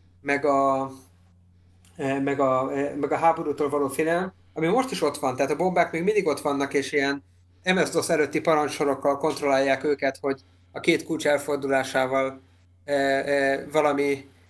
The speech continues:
ö, ö, valami, ö, ö, rettenetes dolog kezdődjön, és rengeteg történetünk van még mindig róla, ahogy rengeteg máshol is van,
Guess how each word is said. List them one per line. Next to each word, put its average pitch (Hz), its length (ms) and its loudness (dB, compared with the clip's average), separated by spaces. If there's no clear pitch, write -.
ö, 139 460 2
ö, 139 340 0
valami, 143 560 0
ö, 147 40 -4
ö, 143 40 0
rettenetes 156 480 0
dolog 147 220 0
kezdődjön, 170 720 -6
és 151 240 -8
rengeteg 185 400 0
történetünk 160 580 -2
van 165 180 2
még 160 160 0
mindig 160 300 -2
róla, 175 260 0
ahogy 165 140 2
rengeteg 160 440 0
máshol 151 380 0
is 139 140 -4
van, 165 340 -2